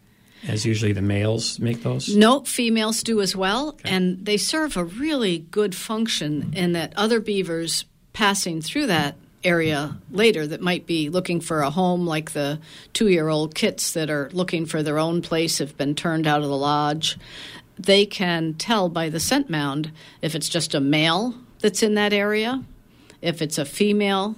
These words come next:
Speaker 2: that's in that area, and therefore whether it may be welcome to stay or whether it should push on.
Speaker 1: Ah, okay.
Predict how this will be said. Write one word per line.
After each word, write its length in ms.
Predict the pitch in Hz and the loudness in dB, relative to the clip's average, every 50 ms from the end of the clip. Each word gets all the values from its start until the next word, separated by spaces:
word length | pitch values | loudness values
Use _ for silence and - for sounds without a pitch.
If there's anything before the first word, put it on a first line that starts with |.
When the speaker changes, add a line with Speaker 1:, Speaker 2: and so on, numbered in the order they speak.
| - - | -6 -4
Speaker 2:
that's 240 | - 202 190 - 214 | -2 -2 0 0 0
in 100 | 202 202 | 0 2
that 180 | 196 196 190 190 | 2 2 2 2
area, 520 | 185 185 185 196 196 202 214 226 233 226 - - - - - - - | 4 4 2 2 0 0 -2 -2 -4 -6 -8 -14 -20 -20 -20 -14 -6
and 200 | - 175 180 170 | 0 2 2 4
therefore 500 | 170 180 180 196 190 - - 180 165 165 | 6 6 4 4 2 0 0 0 0 0
whether 400 | 160 165 175 165 175 165 160 151 160 | 0 0 0 0 0 0 -2 0 0
it 180 | 190 180 - 208 | -2 -2 0 0
may 200 | 175 165 170 165 | 0 0 0 0
be 200 | 160 160 156 147 | 0 0 0 0
welcome 400 | 151 160 160 156 - 160 151 151 | 0 0 -2 -2 -2 -4 -4 -2
to 100 | - 151 | -2 -4
stay 540 | - - - 208 202 202 214 220 226 220 - - | -4 -2 0 0 0 2 2 0 -2 -4 -8 -10
or 180 | - 170 165 156 | -6 -4 -2 -2
whether 300 | 160 160 160 160 156 160 | 0 0 0 0 0 0
it 140 | 156 151 - | 0 0 -2
should 240 | - 170 143 143 - | -2 -2 -4 -4 -2
push 260 | - 185 170 - 165 | -2 0 0 0 -2
on. 320 | 135 - - - - - - - - - _ - - - _ - - - _ - - | -4 -4 -6 -10 -12 -16 -18 -20 -20 -20 _ -20 -20 -20 _ -20 -20 -20 _ -10 -8
Speaker 1:
Ah, 240 | 120 113 107 - - - - 110 | -6 -6 -6 -6 -8 -10 -10 -10
okay. 300 | - - 98 - - | -10 -8 -10 -10 -10